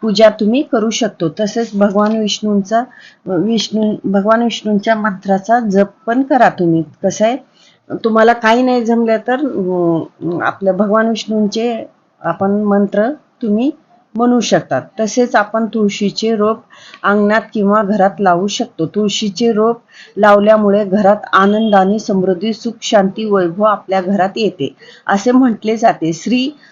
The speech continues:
तुळशी देवीय नमः" असं मंत्र म्हणा. म्हणजे कसं आहे, तुम्ही सकाळी उठून आंघोळ करून दररोज पण तुम्ही कसं आहे, तुळशी मातेची पूजा करा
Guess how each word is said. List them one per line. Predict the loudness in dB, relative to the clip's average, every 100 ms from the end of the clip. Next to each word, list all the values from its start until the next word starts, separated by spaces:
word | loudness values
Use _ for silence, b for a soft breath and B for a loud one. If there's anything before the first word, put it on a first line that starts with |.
| b
तुळशी | 0 0 0 0
देवीय | 0 0 0 2 2 2
नमः" | 2 2 2 2 0 -2 -2
असं | -6 -4
मंत्र | -2 0 0 -2
म्हणा. | 0 0 0
म्हणजे | -2 -4
कसं | -4 -6 -2
आहे, | -4
तुम्ही | -2 -4 -4
सकाळी | -6 -6 -4 -2
उठून | -4 -4 -2
आंघोळ | -2 0 -2 -4
करून | -4 -4 -2 -6 B B B 2
दररोज | 4 6 2
पण | 0 -2
तुम्ही | -2 0 -2
कसं | -2 -4 0
आहे, | -2
तुळशी | -2 -2 -2 0
मातेची | 0 0 -2 -8 -8 -8
पूजा | -2 0 2 0
करा | 0 -2 -2